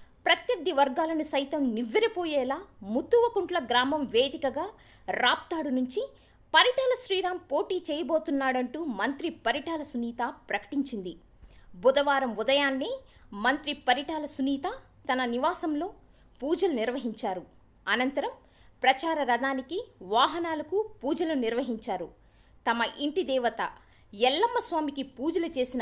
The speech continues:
అనంతరం మంత్రి పరిటాల సునీత, కుమారులు పరిటాల శ్రీరామ్, పరిటాల సిద్ధార్థ, కుమార్తెలు పరిటాల స్నేహలత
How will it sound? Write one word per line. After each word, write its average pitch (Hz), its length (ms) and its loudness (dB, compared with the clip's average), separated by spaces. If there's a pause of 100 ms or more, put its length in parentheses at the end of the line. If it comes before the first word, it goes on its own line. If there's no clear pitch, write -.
(140)
అనంతరం 320 420 -2 (320)
మంత్రి 262 420 0
పరిటాల 285 460 -2
సునీత, 285 460 -2 (540)
కుమారులు 381 440 0
పరిటాల 330 560 0
శ్రీరామ్, 302 840 -4
పరిటాల 294 380 2
సిద్ధార్థ, 262 640 -2 (600)
కుమార్తెలు 392 520 2
పరిటాల 330 480 0
స్నేహలత 339 760 -2